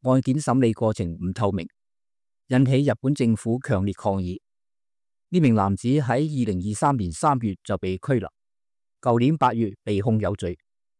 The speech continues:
同年十一月舉行第一次聽證會，到而家為止，中共冇公開任何細節同庭審過程。喺判決出爐後，法院亦冇立即發表公告。日本共同通訊社話，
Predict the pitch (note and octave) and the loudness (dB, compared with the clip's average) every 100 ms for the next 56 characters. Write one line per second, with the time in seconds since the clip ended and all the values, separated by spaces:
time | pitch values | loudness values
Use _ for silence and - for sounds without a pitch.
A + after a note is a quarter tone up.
0 | _ _ _ - A2 G#2+ G#2 C3 D3+ D3+ | _ _ _ 0 2 2 0 0 0 2
1 | B2 A2 A#2+ D3+ G#2 G2 A2 D3+ - B2+ | -2 -2 0 2 0 0 -2 -2 -2 -2
2 | B2+ A2 A2+ G#2+ G2 C3+ _ _ _ _ | 2 0 0 0 0 -4 _ _ _ _
3 | _ _ _ C#3 B2+ G#2 D3 G#2 F2 G#2 | _ _ _ 2 2 2 0 0 -4 -2
4 | A#2+ C3+ F3+ E3 C#3+ A2 G#2 G2+ G2 F#2 | -2 -2 -2 -2 0 0 0 -4 -2 0
5 | A2+ D#3 D3 C3+ C#3 C3+ C3 G2 F2+ F2 | 0 0 0 0 0 0 0 -2 -2 -6
6 | - A2 G2+ A#2 - _ _ G#2+ F#2 F#2 | -4 -4 -2 -6 -6 _ _ -4 -2 -4
7 | - G2+ F2+ - G#2+ C3 G2 F#2+ F#2 _ | -4 -2 -2 -2 -4 -2 -4 -4 -10 _
8 | _ _ _ _ _ - C3 D#3 C#3 C3+ | _ _ _ _ _ -2 0 2 2 2
9 | B2+ - D3 E2+ - D#2+ - _ _ _ | 0 0 0 0 -2 -6 -8 _ _ _
10 | _ - B2+ B2 E3 C3+ - G2+ A#2 A2 | _ -2 0 2 0 -2 -2 -2 2 0
11 | - C#3+ - G#2 - G2+ - G#2+ F#2 E2+ | -2 -8 -4 -6 -4 -4 0 0 0 -6
12 | - _ _ _ _ _ _ _ _ - | -8 _ _ _ _ _ _ _ _ -8
13 | C3+ - F#3+ E3 A#2+ A2 F#2 F#2 E3+ C#3+ | -2 2 2 4 2 2 -2 -2 0 2
14 | A#2+ A2+ G#2+ A2 G2+ F2 F2 | 0 2 0 0 0 -4 -6